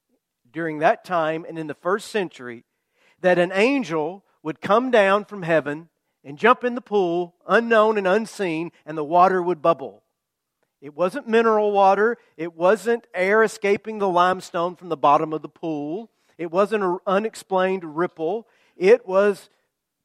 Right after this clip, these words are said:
God sending an angel to trouble the waters, and when the waters were troubled, the first one in the pool got healed. And if you were not the first one,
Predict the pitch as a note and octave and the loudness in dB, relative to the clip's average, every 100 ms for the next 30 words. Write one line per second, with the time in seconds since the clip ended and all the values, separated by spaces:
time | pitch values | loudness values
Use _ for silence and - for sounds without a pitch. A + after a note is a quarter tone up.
0 | C3+ B2+ G3 A3 F#3 E3 E3+ D3+ - G3+ | _ 2 6 8 8 4 2 -8 -6 -2
1 | G3+ G3 F#3 F3+ E3+ F#3 F#3+ F3 E3+ E3+ | 0 0 -2 0 0 -2 -4 -8 -10 -12
2 | - F3 F3 G3+ G#3 F3 D#3+ D3+ D#3 C#3+ | 0 0 0 -4 -2 2 4 2 -2 -8
3 | F3 D3+ D#3 D3 C#3 F3 G3+ G3+ D#3+ F#3 | -14 -12 -10 -10 2 6 6 2 -4 -16
4 | - G3 F3 F3+ C#3+ _ D3 _ - A3+ | 0 2 2 -6 -10 _ -18 _ 2 2
5 | A3 G#3 G#3 G3+ F#3+ F#3 - E3+ F3 E3+ | 0 -4 -2 0 -2 -4 -8 -6 -4 -2
6 | D3+ D3+ C#3 F#3+ F3+ B2+ G2 _ _ _ | -2 -2 -2 -8 -6 -6 -8 _ _ _
7 | _ _ _ _ _ C3+ D3 D3+ D#3 D3+ | _ _ _ _ _ -16 -14 -12 -10 -2
8 | F#3 B3+ - - G#3+ G3 - F#3 F3+ D#3+ | 4 4 2 -4 -2 -2 -4 -12 -12 -14